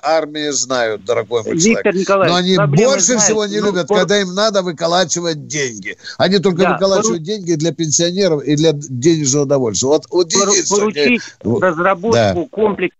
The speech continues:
Speaker 2: мероприятий молодому майору, дикорастущему, который хочет быть минимум полковника. Он всё сделает,
Speaker 1: М.
Speaker 2: поверьте.
Speaker 1: Дорогой
Speaker 2: Найдите
Speaker 1: мой,
Speaker 2: только
Speaker 1: вам же
Speaker 2: этого
Speaker 1: никто не
Speaker 2: парня.
Speaker 1: мешает написать Житко свои великие мысли. Ну, никто же не мешает. Вот снизу вы,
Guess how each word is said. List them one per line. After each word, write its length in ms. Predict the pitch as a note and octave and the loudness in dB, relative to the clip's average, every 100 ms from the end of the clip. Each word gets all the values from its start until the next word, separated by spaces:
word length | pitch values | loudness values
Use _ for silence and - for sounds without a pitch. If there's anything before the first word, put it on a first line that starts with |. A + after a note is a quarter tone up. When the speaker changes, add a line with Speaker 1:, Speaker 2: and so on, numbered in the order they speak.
| F#3 | -2
Speaker 2:
мероприятий 880 | F3+ F3+ F3+ F3+ F#3+ G#3 G3+ E3 C#3+ | 0 0 0 0 2 2 0 0 2
молодому 720 | D#3+ F3 F#3 E3+ G3 E3 C#3+ | 2 2 2 2 0 2 2
майору, 640 | D3+ D#3+ F3+ A3+ G#3+ D3 | 2 0 -2 0 2 2
дикорастущему, 880 | B2+ - E3 E3 - D#3+ - C3+ B2+ | -2 0 2 2 0 -6 -4 -4 -2
который 360 | D#3+ F#3+ F3+ | -2 2 0
хочет 380 | E3+ A3+ A3 E3+ | 2 0 0 0
быть 180 | D3+ D3 | 0 2
минимум 340 | E3 F#3 F3 | 4 4 4
полковника. 640 | - E3 D#3 D#3 A#2+ B2 D3+ | 2 0 0 0 2 0 2
Он 160 | E3 | 2
всё 260 | D#3 G#3+ G3+ C#3+ | 0 0 0 0
сделает, 500 | D3 E3 C3 A2+ C2 | 2 4 4 0 -4
Speaker 1:
М. 60 | - - - | -12 -14 -2
Speaker 2:
поверьте. 400 | F3 F3 E3+ - | 0 2 2 2
Speaker 1:
Дорогой 260 | - F#3+ G3+ A#3 | 2 2 2 2
Speaker 2:
Найдите 60 | F#3+ | 2
Speaker 1:
мой, 100 | E3 | 2
Speaker 2:
только 120 | D#3 | 2
Speaker 1:
вам 100 | A3+ | 2
же 60 | F3 A3 | 0 0
Speaker 2:
этого 120 | E3+ | -2
Speaker 1:
никто 180 | - F#3 | 0 -2
не 40 | |
Speaker 2:
парня. 160 | A3+ G#3 | 0 -2
Speaker 1:
мешает 420 | - G3+ G#3 G3 | 0 0 0 -2
написать 500 | D#3+ E3 - F#3+ D#3+ | -4 0 2 0 0
Житко 360 | D#3 C#3+ G3 G3 | -4 -4 0 0
свои 300 | D3 D3+ D3+ | 0 0 0
великие 480 | C#3+ D3+ D3 C3+ | 0 0 2 0
мысли. 400 | B2+ A2+ G2+ F#2 G2+ | -2 -4 -6 -6 -2
Ну, 140 | A3+ | 0
никто 480 | C#4 G#3+ - G#3+ D3 | 2 0 2 4 4
же 160 | G#2 G#2 | 0 -8
не 80 | B2 | -6
мешает. 240 | B2+ G#2 | -4 -2
Вот 200 | E3 G#3 | 0 0
снизу 560 | - C4 A#3+ F#3 A2 F#2+ | 0 -2 0 0 -2 -2
вы, 340 | F3 G3 | 2 4